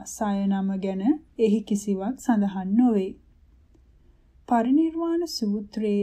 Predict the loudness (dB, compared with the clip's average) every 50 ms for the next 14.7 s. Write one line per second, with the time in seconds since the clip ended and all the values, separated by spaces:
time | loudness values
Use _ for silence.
0 | -2 -4 -6 -4 -2 -2 -2 -4 -8 -10 -14 _ _ _ _ _ _ _ _ _
1 | _ -4 -2 -2 -2 -4 -4 -2 -2 0 0 0 0 -2 -2 -2 -2 -4 -4 -4
2 | -2 0 0 0 0 -4 _ _ -4 -2 0 2 2 2 0 0 -2 -2 -2 -4
3 | -4 -4 -4 -4 -4 -4 -2 -2 0 2 4 2 2 2 -2 -2 -2 -2 -2 -2
4 | -2 -2 0 0 0 0 -2 -4 -4 -2 -2 -2 -2 -2 -4 -8 -12 -16 _ _
5 | -2 0 0 0 0 2 2 2 4 2 2 0 -2 -4 -4 -4 -4 -4 -6 -8
6 | -8 -4 -2 0 0 0 -2 -6 -8 -12 -16 _ _ _ _ _ _ _ _ _
7 | _ _ -2 0 2 2 2 0 -2 -4 -2 -2 -2 -2 -4 -4 -6 -6 -4 -2
8 | -2 -4 -4 -4 -6 -6 -6 -6 -8 -4 -2 -2 -2 0 -2 -4 -6 -8 -10 -12
9 | _ _ _ _ _ _ _ _ _ _ _ _ _ _ _ _ -2 -2 -2 0
10 | 0 0 0 0 -2 -6 _ _ -2 0 2 2 4 6 6 6 6 4 2 0
11 | 0 -2 -4 -4 -4 -4 -4 -4 -6 -2 4 6 6 6 6 4 0 -4 -2 -2
12 | 0 0 0 0 -2 -6 -12 _ _ _ _ _ _ _ _ _ _ _ _ _
13 | _ _ _ _ _ _ _ _ _ _ _ _ _ _ _ _ _ 0 0 2
14 | 0 -2 -4 -4 -2 -2 -2 -2 -4 -8 -4 0 0